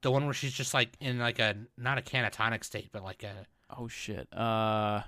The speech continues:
Speaker 2: habitat base, experiment, metal
Speaker 1: The
Speaker 2: sensitive
Speaker 1: fucking
Speaker 2: wasps.
Speaker 1: water. The,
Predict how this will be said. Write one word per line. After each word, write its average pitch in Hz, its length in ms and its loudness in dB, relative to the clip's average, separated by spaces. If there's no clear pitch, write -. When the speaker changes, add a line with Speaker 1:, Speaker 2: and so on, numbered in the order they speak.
Speaker 2:
habitat 131 640 0
base, 120 600 0
experiment, 123 920 -2
metal 135 260 4
Speaker 1:
The 131 80 2
Speaker 2:
sensitive 135 340 6
Speaker 1:
fucking 123 180 0
Speaker 2:
wasps. 131 420 8
Speaker 1:
water. 90 280 4
The, 120 140 -4